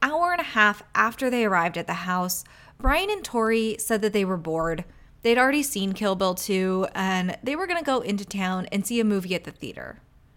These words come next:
Cassie was totally okay with this, as it would finally give her and Matt the opportunity to be alone. So after saying goodbye, the boys left. Not long after they left, though,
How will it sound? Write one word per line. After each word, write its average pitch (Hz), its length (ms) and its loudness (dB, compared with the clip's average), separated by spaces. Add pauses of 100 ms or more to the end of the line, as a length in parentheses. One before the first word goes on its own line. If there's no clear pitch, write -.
(400)
Cassie 269 520 2
was 220 220 -2
totally 190 320 2
okay 160 300 -2
with 151 160 -4
this, 123 320 -4
as 175 420 -2
it 202 140 -2
would 208 160 2
finally 254 340 2
give 220 220 -2
her 202 520 -2
and 196 200 -2
Matt 185 320 -2
the - 160 -10
opportunity 233 560 -2
to 226 80 -4
be 190 180 -6
alone. 147 680 -6 (340)
So 226 400 0
after 277 260 -2
saying 285 320 -2
goodbye, 185 600 -2 (160)
the 202 80 -2
boys 185 340 -4
left. - 500 -12 (1120)
Not 277 340 0
long 302 260 -4
after 247 340 -4
they 220 160 0
left, 185 480 -4
though, 320 440 -2